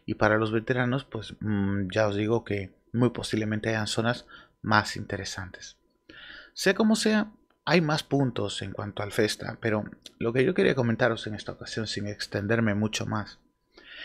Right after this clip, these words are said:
era que sí está muy bien, está genial,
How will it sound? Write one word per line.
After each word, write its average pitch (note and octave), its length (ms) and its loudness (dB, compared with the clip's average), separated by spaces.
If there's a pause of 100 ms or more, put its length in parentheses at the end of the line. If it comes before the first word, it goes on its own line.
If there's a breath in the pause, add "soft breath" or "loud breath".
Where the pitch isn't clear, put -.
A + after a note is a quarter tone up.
(240 loud breath)
era D#3+ 220 4
que D#3 300 2 (640 loud breath)
sí E3+ 340 4
está C#3 240 2
muy B2+ 140 4
bien, F3+ 380 2 (100)
está - 280 0
genial, D3+ 440 0